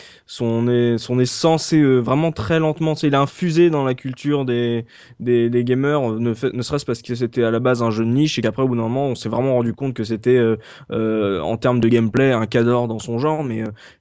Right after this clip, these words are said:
euh, il a vraiment eu, euh, il a vraiment eu une, une vie, il a une vie très longue, même encore aujourd'hui. Donc, euh, euh, il a pas exp-, j'ai pas l'impression qu'il ait explosé, euh, à sa sortie et que malheureusement, parce que quand je, moi je vois, je vois l'histoire que nous propose Soubi,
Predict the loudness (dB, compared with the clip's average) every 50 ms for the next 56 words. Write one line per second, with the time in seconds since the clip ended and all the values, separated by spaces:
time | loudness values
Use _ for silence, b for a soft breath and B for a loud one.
0 | -8 -6 -4 -2 0 0 0 0 0 -2 -2 0 0 0 2 2 2 2 2 2
1 | 2 0 -2 -2 -2 -4 -2 -2 -2 0 0 2 2 2 2 2 2 2 0 0
2 | 0 0 0 0 -2 -2 0 2 4 4 4 4 4 2 0 -2 0 0 0 2
3 | 2 2 2 2 2 2 0 0 0 2 2 2 2 0 -2 -2 -2 -4 -4 -4
4 | -6 -6 -6 -6 -4 -4 -6 -8 B B B B B -10 -8 -6 -6 -4 -4 -4
5 | -4 -4 -2 -2 -2 0 2 2 2 2 0 -6 -12 -10 -8 -8 -8 -6 -6 -6
6 | -2 0 0 0 0 -2 -4 -4 -4 -2 -2 -2 0 0 -2 -2 -4 -6 0 2
7 | 2 2 4 2 2 2 2 2 2 2 2 0 0 0 -2 -2 -4 -4 -6 -6
8 | -6 -8 -8 -8 -10 -12 -8 -6 -6 -4 -2 -2 -4 -2 -2 -4 -4 -4 -8 -10
9 | -8 -6 -2 -2 -2 -2 -2 0 0 0 0 0 -2 -2 0 0 0 0 0 -2
10 | 0 -2 -2 -2 -2 -4 -6 -4 -4 -4 -4 -2 -2 -4 -2 -2 0 0 2 2
11 | 2 2 2 4 4 4 4 2 2 2 2 0 -2 -4 -6 -6 -6 -4 -4 -2
12 | -2 -2 -2 -2 -2 -2 -4 -4 -4 -4 -4 -2 -2 -2 -2 -4